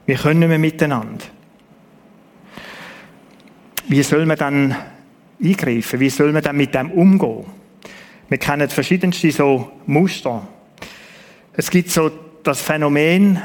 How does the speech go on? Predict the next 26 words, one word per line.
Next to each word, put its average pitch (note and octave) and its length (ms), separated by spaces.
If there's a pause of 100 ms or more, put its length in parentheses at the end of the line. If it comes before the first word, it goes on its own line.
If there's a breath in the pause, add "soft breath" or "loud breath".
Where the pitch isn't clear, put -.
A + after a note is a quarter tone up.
und C#3+ 220
die C#3 80
weit F3 220
verbreitet, D3+ 840 (680)
ist - 120
auch D3+ 160
ein D#3 160
Krisenmanagement, D3+ 920
wenn D3+ 80
man D3+ 100
so D3+ 100
will, D3 100
oder D#3+ 260
Konfliktmanagement, D3 960
dass C#3 100
man C3+ 100
so D3+ 100
unter C#3 260
den - 80
Teppich F3 420
kehrt. - 420 (1800 loud breath)
Einfach D#3+ 340
nicht E3 120
mehr C#3 100
davon A#2+ 300
reden. C#3+ 380